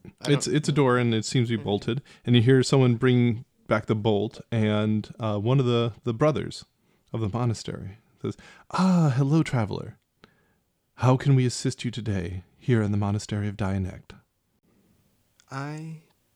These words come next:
Speaker 1: I'm not entirely sure.
Speaker 2: "Ah, many come here looking for answers. Why don't we find you a room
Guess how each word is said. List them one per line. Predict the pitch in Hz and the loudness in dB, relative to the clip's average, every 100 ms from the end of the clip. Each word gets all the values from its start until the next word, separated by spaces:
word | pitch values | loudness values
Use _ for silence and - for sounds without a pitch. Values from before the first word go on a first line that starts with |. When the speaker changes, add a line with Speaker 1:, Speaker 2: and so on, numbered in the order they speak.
| _ _ _ _ _ _ _ _ _ _ | _ _ _ _ _ _ _ _ _ _
Speaker 1:
I'm | 151 156 | -10 -8
not | 190 - | -10 -12
entirely | 170 180 165 175 180 170 165 | -16 -14 -14 -14 -14 -14 -16
sure. | - 190 156 131 _ _ _ _ _ _ _ _ _ - | -14 -14 -14 -18 _ _ _ _ _ _ _ _ _ 0
Speaker 2:
"Ah, | 220 196 95 - _ - - - - _ _ _ _ - | 2 2 -2 -6 _ -20 -20 -20 -20 _ _ _ _ 2
many | 123 127 135 | 6 8 6
come | - 123 | 4 2
here | 113 113 | 4 2
looking | 110 117 127 113 | 2 0 2 0
for | 113 | 0
answers. | 101 113 107 101 98 - _ - _ _ _ _ _ _ | 0 0 0 -4 -6 -10 _ -20 _ _ _ _ _ _
Why | - 175 | 0 4
don't | 196 147 | 6 6
we | 151 139 139 156 _ _ | 2 2 -2 -6 _ _
find | - 143 135 | 4 4 6
you | 135 | 4
a | 117 | 2
room | 113 127 92 90 | 0 0 -2 -6